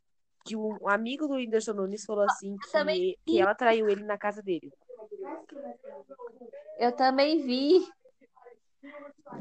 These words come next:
Speaker 2: Mano,
Speaker 1: Foi
Speaker 2: será
Speaker 1: a
Speaker 2: que é
Speaker 1: única coisa que eu vi
Speaker 2: verdade?
Speaker 1: sobre.
Speaker 2: Mano, eu acho que não é verdade. Eu acho que, tipo, esse amigo aí só tá querendo subir na mídia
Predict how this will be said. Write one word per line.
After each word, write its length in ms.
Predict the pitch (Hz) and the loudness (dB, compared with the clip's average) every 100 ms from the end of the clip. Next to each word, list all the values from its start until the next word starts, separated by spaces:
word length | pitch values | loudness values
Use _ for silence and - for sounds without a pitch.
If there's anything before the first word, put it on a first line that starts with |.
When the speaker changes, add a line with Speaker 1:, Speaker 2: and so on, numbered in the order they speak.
| - | 4
Speaker 2:
Mano, 680 | 226 247 226 202 196 202 214 - | 10 12 10 6 -4 -8 -8 -2
Speaker 1:
Foi 240 | 226 - | -2 -2
Speaker 2:
será 200 | - 226 | 4 6
Speaker 1:
a 40 | |
Speaker 2:
que 60 | 233 | 6
é 80 | 269 | 2
Speaker 1:
única 40 | |
coisa 160 | 254 247 | 2 2
que 60 | |
eu 40 | 220 | 4
vi 60 | |
Speaker 2:
verdade? 120 | 233 285 | 4 4
Speaker 1:
sobre. 340 | 202 - - _ _ _ _ 330 - - - _ _ 415 - - 277 262 - _ 240 - - - | 0 -4 -12 _ _ _ _ -12 -8 -8 -10 _ _ -20 -20 -18 -18 -18 -20 _ -20 -20 -18 -16
Speaker 2:
Mano, 220 | 220 233 226 | -2 0 4
eu 60 | |
acho 240 | 214 208 - | 4 4 -6
que 80 | |
não 160 | 220 233 | 0 0
é 60 | 254 | 2
verdade. 460 | 285 254 220 208 | 4 6 6 4
Eu 60 | 208 | 0
acho 280 | 185 180 - | 0 -10 -10
que, 120 | 220 | -10
tipo, 340 | - - 226 226 | -10 -12 2 4
esse 500 | 233 - - 226 226 | 4 0 -6 -4 0
amigo 360 | 220 226 214 | 0 0 2
aí 300 | 226 214 220 220 | 2 2 0 -4
só 100 | 233 | -6
tá 140 | 220 | -6
querendo 320 | 220 226 254 | -2 0 0
subir 260 | 277 254 277 | -2 -4 -2
na 120 | 277 | -2
mídia 640 | 262 226 226 247 262 262 | -2 -4 -4 -4 -4 -4